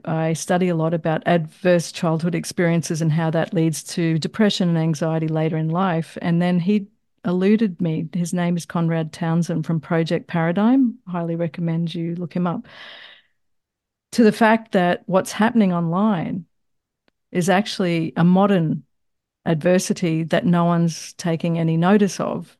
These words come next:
So when, when I really delved into that and it really sunk in my brain, I actually had to stop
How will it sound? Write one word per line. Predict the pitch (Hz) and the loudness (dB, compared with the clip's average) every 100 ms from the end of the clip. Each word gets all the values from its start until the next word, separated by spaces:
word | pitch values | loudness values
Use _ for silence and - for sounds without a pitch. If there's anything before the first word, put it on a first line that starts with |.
| _ - - - - | _ -20 -20 -20 -12
So | - 185 185 180 - | 0 2 4 2 0
when, | 190 180 | 0 0
when | - 190 202 | 0 2 4
I | 202 | 2
really | 190 190 190 | 0 0 -2
delved | 156 170 170 151 | -2 0 0 0
into | 180 180 160 | -2 -2 -2
that | 170 - | -2 -2
and | |
it | 143 | -2
really | 175 175 | -2 -2
sunk | - - 185 185 190 | -2 -2 0 0 0
in | 175 | -2
my | 160 | 0
brain, | 160 175 180 180 165 - | -2 0 0 0 -2 -2
I | - 175 | -2 -2
actually | 185 - 208 | -4 -4 -6
had | 180 175 165 | -2 -4 -4
to | - | -6
stop | 170 - - 208 - _ | -6 -6 -2 -2 -2 _